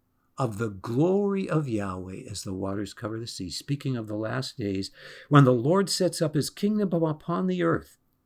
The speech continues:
and it describes in many places in Isaiah, elsewhere, and in Revelations about the great earthquake when He returns. The Mount of Olives splits in half.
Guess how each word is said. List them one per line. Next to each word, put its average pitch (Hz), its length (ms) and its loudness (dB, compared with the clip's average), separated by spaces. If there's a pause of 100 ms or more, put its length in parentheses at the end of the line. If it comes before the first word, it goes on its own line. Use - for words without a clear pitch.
(680)
and 107 120 -4
it 113 160 -2
describes 131 560 -2
in 117 120 -2
many 117 200 -2
places 120 460 -4
in 117 100 -4
Isaiah, 107 520 -4
elsewhere, 98 600 -8 (680)
and 104 160 -4
in 107 240 -2 (260)
Revelations 117 720 0
about 110 260 -4
the 120 80 -4
great 113 380 0
earthquake 120 560 -4 (260)
when 107 180 -8
He 104 140 -4
returns. 120 720 -4 (260)
The 98 60 -8
Mount 101 220 0
of 117 100 0
Olives 143 380 4
splits 151 400 -4
in 151 160 0
half. 156 480 -6